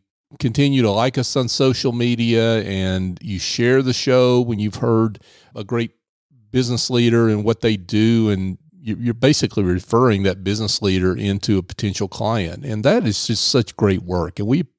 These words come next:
I can't tell you how much I appreciate that, because we're here to highlight business leaders like Garrett and the great work that they do. So, for example, if you've heard somebody that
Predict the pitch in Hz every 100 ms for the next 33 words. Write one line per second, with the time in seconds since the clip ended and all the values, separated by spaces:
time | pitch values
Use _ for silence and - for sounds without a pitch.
0 | _ 131 139 101 - _ - - 180 -
1 | 139 - _ _ _ - 185 160 95 90
2 | 95 92 - 90 90 110 - 95 87 92
3 | 101 104 98 98 113 127 117 104 107 95
4 | 95 104 98 95 98 - - - - -
5 | - _ _ _ _ _ _ 104 _ 117
6 | 127 123 - 127 113 98 120 107 101 92
7 | 92 - - - - _ _ _ 117 113
8 | 113 110 110 - 120 107 110 117 104 107
9 | 98 - 92 98 92 92 82 - 104 92
10 | - 104 98 113 113 120 98 98 101 107
11 | - 113 120 127 107